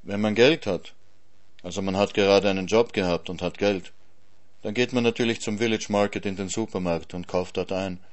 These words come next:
Ein Kilo Mehl, ein Kilo Zucker, eine Flasche Öl und so weiter.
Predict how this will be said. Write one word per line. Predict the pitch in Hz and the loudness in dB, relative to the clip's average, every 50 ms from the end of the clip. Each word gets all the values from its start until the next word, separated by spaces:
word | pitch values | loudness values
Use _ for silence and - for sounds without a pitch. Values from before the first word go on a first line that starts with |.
| - - - - - - - - - - - | -16 -14 -14 -16 -16 -16 -16 -16 -14 -14 -12
Ein | 85 82 | -12 -8
Kilo | - 92 85 90 | -6 -2 -2 0
Mehl, | 92 101 104 104 104 107 101 98 | 2 4 4 6 6 4 4 0
ein | 87 85 | -2 -4
Kilo | - 90 82 82 | -4 -6 -6 -6
Zucker, | - - - 104 - - 98 98 95 - - - - - - | -4 -2 -2 -2 -2 -4 -6 -6 -6 -8 -12 -14 -16 -14 -12
eine | - 92 92 | -10 -8 -8
Flasche | 90 - 107 104 - - | -2 0 0 2 2 4
Öl | 104 104 110 113 107 107 | 6 8 8 8 6 4
und | 101 90 | 2 0
so | - - 87 | -2 -4 -2
weiter. | 82 85 85 82 - 82 78 | -2 -2 -2 -2 -4 -8 -8